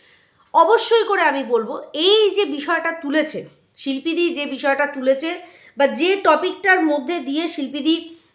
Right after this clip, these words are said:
আহ, কালকে কিছু বক্তব্য রেখেছে যে দোগলামি, দেখো দোগলামি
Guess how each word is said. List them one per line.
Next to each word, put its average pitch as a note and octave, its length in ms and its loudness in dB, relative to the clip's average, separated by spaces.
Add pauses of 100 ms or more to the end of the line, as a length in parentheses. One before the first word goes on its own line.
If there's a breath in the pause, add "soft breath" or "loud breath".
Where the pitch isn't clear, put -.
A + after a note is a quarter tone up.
আহ, A#3+ 400 4
কালকে C#4 260 2
কিছু E4 220 -10
বক্তব্য B3+ 460 -4
রেখেছে A#3+ 540 0 (260 loud breath)
যে B3+ 220 2
দোগলামি, D4 760 -2
দেখো A#3+ 440 2
দোগলামি F4+ 840 2